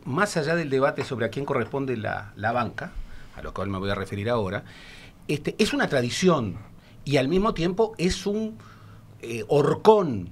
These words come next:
de la democracia uruguaya. La democracia uruguaya es una democracia de partidos, no de átomos sueltos. La democracia uruguaya no ambienta el transfugismo político,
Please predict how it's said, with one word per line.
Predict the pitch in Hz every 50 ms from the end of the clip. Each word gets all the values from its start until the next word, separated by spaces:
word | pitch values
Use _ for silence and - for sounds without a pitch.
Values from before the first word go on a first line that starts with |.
| - - -
de | 110 110 107
la | 107 107
democracia | 107 104 107 107 113 110 110 110
uruguaya. | 104 98 92 85 - - - - -
La | - -
democracia | 120 131 127 196 196 190
uruguaya | 175 202 208 202
es | 170
una | 170 151
democracia | 143 127 120 - 180 190 160
de | - 143 135
partidos, | - 123 117 117 117 - - 214 208 196 180 120 113 92 - - - - - - - - - - - - - - - - - - -
no | - 113 123 135 156 165
de | 165 151 131
átomos | 127 143 156 - - 135 117 113 107 104
sueltos. | - - 120 113 104 98 90 - - - - - - - - - - - - - - - - - - - - - -
La | 82
democracia | 107 113 104 151 156 190 175
uruguaya | 170 156 175 196 208 202 220 226 226 - -
no | 156 135 139 147 151 170 185 220 160 233 -
ambienta | 131 127 123 120 117 143 170 185 196 185 185 - 175
el | 139 104
transfugismo | - 131 120 120 113 - - - 123 123 147 175 185 156 151 131
político, | 104 123 117 131 202 202 - - 127 104 - - - 65